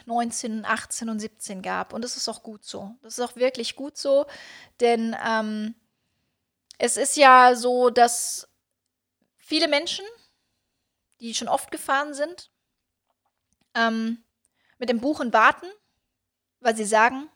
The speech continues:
„Da gibt's Angebote. Ich warte mal auf einen besseren Preis.“ So, und die warten einfach nur immer auf den besseren Preis. Und, ähm, man beobachtet es auch momentan auf den Kanaren so ein bisschen mit Mein Schiff.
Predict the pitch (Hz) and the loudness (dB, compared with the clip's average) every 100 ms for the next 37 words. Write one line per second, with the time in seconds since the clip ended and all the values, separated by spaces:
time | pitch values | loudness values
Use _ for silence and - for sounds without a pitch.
0 | _ _ _ _ _ _ _ 202 - - | _ _ _ _ _ _ _ -12 -12 -10
1 | - 202 208 - - _ _ _ 302 247 | -10 -8 -10 -12 -18 _ _ _ -8 0
2 | 214 220 190 - 170 - - - - - | 0 -2 -10 -10 -14 -14 -14 -20 -20 -18
3 | - - _ _ _ _ _ _ _ - | -18 -20 _ _ _ _ _ _ _ -6
4 | 240 240 254 277 - - 349 294 240 262 | -4 6 6 6 2 -2 -4 -4 -2 0
5 | 226 233 214 220 214 202 202 - - - | -2 -4 -10 -8 -8 -10 -10 -8 -8 -8
6 | - _ _ _ _ _ - 226 220 220 | -14 _ _ _ _ _ -2 0 0 -2
7 | 196 214 214 214 226 _ _ _ - 240 | 0 0 0 -4 -6 _ _ _ 0 4
8 | 254 302 311 - 269 262 240 233 240 240 | 4 8 6 6 -4 -2 -2 -2 -2 -2
9 | 226 247 233 240 - 220 247 233 311 330 | -4 -4 -2 -4 -6 -8 -4 0 0 -2
10 | 294 262 269 269 226 - 226 220 294 - | -6 -8 -6 -4 -4 -4 -8 -4 -6 -8